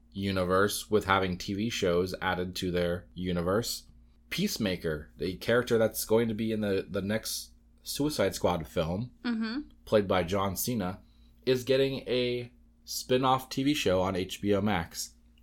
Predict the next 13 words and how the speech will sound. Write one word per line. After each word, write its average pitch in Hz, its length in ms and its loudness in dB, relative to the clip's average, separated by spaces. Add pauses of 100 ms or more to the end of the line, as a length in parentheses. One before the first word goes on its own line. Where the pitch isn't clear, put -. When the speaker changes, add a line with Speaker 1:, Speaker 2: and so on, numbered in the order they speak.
Speaker 2:
Okay. 226 320 -2 (680)
Speaker 1:
Uh, 92 340 4
it 87 60 0
looks 107 220 0
like 120 100 4
it's 113 120 0
gonna 107 180 2
be 104 120 0
an 98 100 -2
origin 92 680 -2
of 80 160 -6
the 82 80 -10
character. 90 640 -2